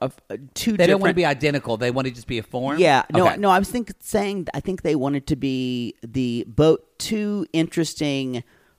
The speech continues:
Speaker 1: forms of Patrick, the female for-, version of Patrick.
Speaker 2: Okay.
Speaker 1: And even though Patrika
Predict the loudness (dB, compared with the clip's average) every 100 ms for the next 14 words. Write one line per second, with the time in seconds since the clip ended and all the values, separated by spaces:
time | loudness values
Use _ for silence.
0 | _ -16 0 4 4 4 2 2 0 0
1 | -4 -4 -4 -4 -10 -8 -10 -4 -2 0
2 | 0 0 -4 -4 -6 -2 -2 -2 -4 -4
3 | -4 -6 -6 -8 -8 -14 _ _ _ -20
4 | -20 -20 _ 2 2 2 0 -2 4 4
5 | 4 -2 -4 -2 -2 2 2 2 -2